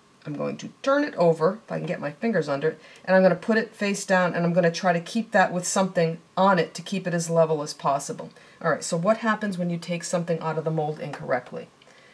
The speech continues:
Let me see if I can find it. Someplace here I have a mold, and I, it's numbers. Oh, here it is. So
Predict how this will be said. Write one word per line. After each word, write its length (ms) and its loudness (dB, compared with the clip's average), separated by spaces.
Let 140 -14
me 120 -4
see 200 -10
if 160 -10
I 120 -8
can 160 -14
find 380 -12
it. 80 -16
Someplace 520 -4
here 280 -2
I 80 4
have 160 2
a 40 -2
mold, 480 2
and 120 -4
I, 100 0
it's 420 -8
numbers. 600 2
Oh, 80 -8
here 180 -8
it 100 -14
is. 260 -14
So 360 6